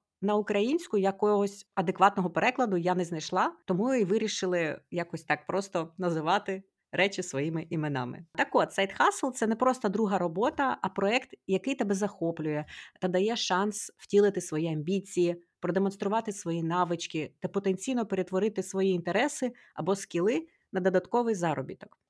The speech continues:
Незалежно від того, чи відкриваєте ви там невеличкий інтернет-магазин, працюєте на фрілансі, чи ведете блог,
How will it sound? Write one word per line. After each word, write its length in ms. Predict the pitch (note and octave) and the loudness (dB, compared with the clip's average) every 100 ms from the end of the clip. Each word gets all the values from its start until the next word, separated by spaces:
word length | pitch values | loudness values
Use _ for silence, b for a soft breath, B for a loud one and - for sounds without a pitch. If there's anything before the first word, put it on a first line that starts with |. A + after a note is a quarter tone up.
| - | 0
Незалежно 520 | G3 G3+ B3 A#3 G#3+ | 2 2 2 2 2
від 160 | G3 | 0
того, 260 | G3 F#3+ E3+ | 2 0 0
чи 160 | D#3+ E3 | -4 -4
відкриваєте 720 | E3 E3+ E3 G3+ G#3+ G3+ F#3 | -4 -4 2 4 2 0 -2
ви 140 | E3+ | -2
там 320 | F#3+ D#3 D3+ - _ - | 0 -2 -2 -10 _ -6
невеличкий 520 | E3+ E3 G3 - F#3 | -4 0 -2 -2 -4
інтернет-магазин, 960 | E3+ D#3+ F3+ F#3 E3+ E3+ C#3+ C#3+ D3 D#3+ - | -2 -4 -4 -4 -4 -6 -6 -6 -6 -14 -10
працюєте 480 | D#3 - G3+ G3+ | -8 0 0 0
на 120 | F3+ E3 | -2 -4
фрілансі, 680 | F3 D#3+ C#3 C#3 - - - B B B | -4 -2 -2 -4 -8 -14 -16 B B B
чи 120 | - | -6
ведете 280 | D3+ E3+ G#3+ | -2 0 0
блог, 560 | F#3 D#3+ D3 C#3 - | -2 -2 0 -2 -6